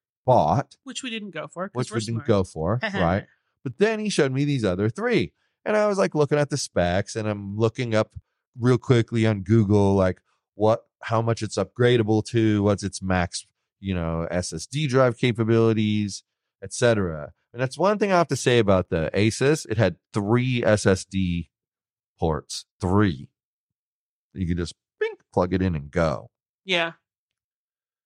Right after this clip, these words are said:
Speaker 1: Anyway.
Speaker 2: This one's gonna be less, less easy to get that second one in there. But
Speaker 1: Yeah.
Speaker 2: whatever, it's fine.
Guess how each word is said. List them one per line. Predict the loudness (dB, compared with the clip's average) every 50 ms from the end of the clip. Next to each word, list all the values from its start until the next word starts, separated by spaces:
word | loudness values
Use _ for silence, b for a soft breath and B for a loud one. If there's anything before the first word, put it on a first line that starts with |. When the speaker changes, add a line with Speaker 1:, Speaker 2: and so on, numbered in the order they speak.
| _ _ _ _ _ _ _ _ _ _ _ -2
Speaker 1:
Anyway. | 0 4 4 6 6 6 4 4 2 0 -2 -4 -4
Speaker 2:
This | -6 -8 -6 -6
one's | -10 -10
gonna | -10 -10 -10
be | -8 -8 -4
less, | -4 -4 -4 -6 -8 -10 -12 _ _ _ _ -4
less | -2 -2 -2 -2 -6 -10
easy | -12 -12 -12 -10 -12 -12
to | -10 -8
get | -8 -8 -8 -8
that | -8 -10 -8
second | -10 -12 -12 -14 -18
one | -18 -18
in | -18 -16
there. | -14 -14 -14 -14 B B B B B B B B _ _ -6
But | -2
Speaker 1:
Yeah. | 2 2 4 4 2 0
Speaker 2:
whatever, | 0 -2 -2
it's | -4 -6 -4
fine. | -8 -8 -8 -8 -12